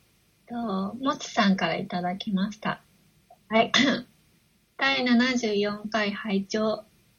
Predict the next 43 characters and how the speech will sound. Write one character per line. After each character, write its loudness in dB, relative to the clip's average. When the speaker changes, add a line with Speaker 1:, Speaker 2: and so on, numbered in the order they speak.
Speaker 1:
初 0
感 -2
想 -4
ツ -4
イ 2
ー -4
ト、 0
Speaker 2:
う -2
ん。 4
Speaker 1:
い 2
つ 0
も 8
楽 8
し -4
く -2
聞 -2
い 2
て 10
い 12
ま 10
す。 -2
Speaker 2:
う -10
ん。 4
Speaker 1:
い 6
ろ 8
い 6
ろ 4
と 2
考 -6
え 2
ま 2
し -10
た 2
が、 2
な 0
お -2
さ 2
ん 4
が 4
今 8
を 0
楽 4
し -4